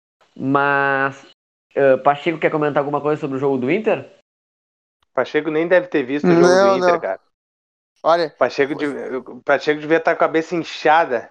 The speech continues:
Speaker 3: Cara, não, o seguinte, ó, eu vou falar a verdade. Ah, logo depois do jogo do Grêmio, ali no início do jogo do Inter, caiu a net aqui em casa, então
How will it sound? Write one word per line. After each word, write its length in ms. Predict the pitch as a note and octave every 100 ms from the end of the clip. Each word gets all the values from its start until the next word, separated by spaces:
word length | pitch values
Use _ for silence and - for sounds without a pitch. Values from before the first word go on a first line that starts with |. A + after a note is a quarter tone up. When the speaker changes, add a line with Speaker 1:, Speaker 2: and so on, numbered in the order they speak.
| _
Speaker 3:
Cara, 520 | - A3 A#3+ A#3+ F3+ E3+
não, 380 | F#3 A#3+ B3
o 60 | F#3
seguinte, 420 | - F#3+ A#3 A3+
ó, 120 | F3+ D3+ _ -
eu 60 |
vou 140 | D3 E3+
falar 220 | E3+ E3+
a 40 |
verdade. 420 | F3+ E3+ D#3+ D#3 - _ _ _ _ _ _ -
Ah, 220 | D#3 D#3
logo 280 | E3 G3 G#3
depois 280 | G3 F#3
do 40 | F#3+
jogo 140 | F3+
do 80 | F3
Grêmio, 240 | D#3+ F3+
ali 120 | F3+ F3+
no 80 |
início 260 | F3 G3+ G#3+
do 60 | F#3+
jogo 200 | F#3 F#3
do 100 | F3
Inter, 300 | F3+ G3+ -
caiu 380 | F#3 E3 F3+ F#3
a 60 |
net 300 | E3 E3 -
aqui 120 | E3+
em 60 | D#3
casa, 340 | D#3 D3 D#3+
então 320 | D#3 D3 D3